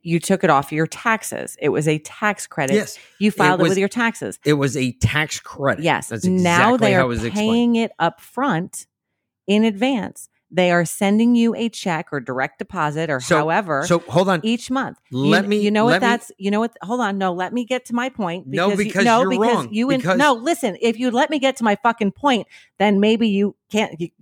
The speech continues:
Speaker 1: let me speak before you say I'm wrong, okay?
Speaker 2: What?
Speaker 1: My
Speaker 2: You're
Speaker 1: point
Speaker 2: still wrong because I know where you're going with
Speaker 1: No,
Speaker 2: this.
Speaker 1: you don't.
Speaker 2: You're trying to say it's a monthly benefit. It's not a monthly
Speaker 1: That
Speaker 2: benefit
Speaker 1: is not where
Speaker 2: because
Speaker 1: I'm going with this. So
Speaker 2: That's
Speaker 1: shut the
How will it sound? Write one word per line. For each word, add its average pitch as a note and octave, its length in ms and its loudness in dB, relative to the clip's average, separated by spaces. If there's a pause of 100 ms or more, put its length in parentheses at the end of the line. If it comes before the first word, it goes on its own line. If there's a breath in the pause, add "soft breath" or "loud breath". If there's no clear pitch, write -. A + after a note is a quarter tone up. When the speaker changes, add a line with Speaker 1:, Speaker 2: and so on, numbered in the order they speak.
(260)
Speaker 1:
let A#3+ 160 4
me A#3+ 80 4
speak B3 460 -2
before F#3+ 220 -2
you F3 120 0
say F3+ 200 0
I'm D#3+ 140 0
wrong, B2+ 380 0
okay? D#3 420 -4 (180 loud breath)
Speaker 2:
What? B2 140 -8 (140)
Speaker 1:
My G3+ 160 2
Speaker 2:
You're G3 80 0
Speaker 1:
point A#3 340 0
Speaker 2:
still A#3+ 320 0
wrong F#3+ 340 0
because E3 540 -4
I D#3+ 120 0
know F3 140 -2
where F3+ 120 -2
you're D#3+ 140 -4
going A3+ 320 -2
with F3 120 0
Speaker 1:
No, C#4+ 120 6
Speaker 2:
this. C#4 100 0
Speaker 1:
you C4+ 80 0
don't. C4+ 260 0
Speaker 2:
You're G#3+ 160 2
trying G#3+ 240 -4
to G#3 80 -4
say G#3 160 -4
it's F#3+ 120 -6
a F#3+ 40 0
monthly G3 320 -4
benefit. F#3 420 -4
It's C#3+ 200 -8
not G#3+ 200 2
a C4 40 2
monthly A3 260 2
Speaker 1:
That A3+ 80 2
Speaker 2:
benefit F#3 280 -2
Speaker 1:
is G3 60 -2
not A#3+ 400 2
where A#3+ 140 4
Speaker 2:
because A#3 100 4
Speaker 1:
I'm A#3 140 0
going B3+ 380 0
with F#3+ 180 -2
this. D#3+ 220 -4
So F#3+ 80 0
Speaker 2:
That's F#3 120 0
Speaker 1:
shut B3+ 280 0
the D4+ 100 2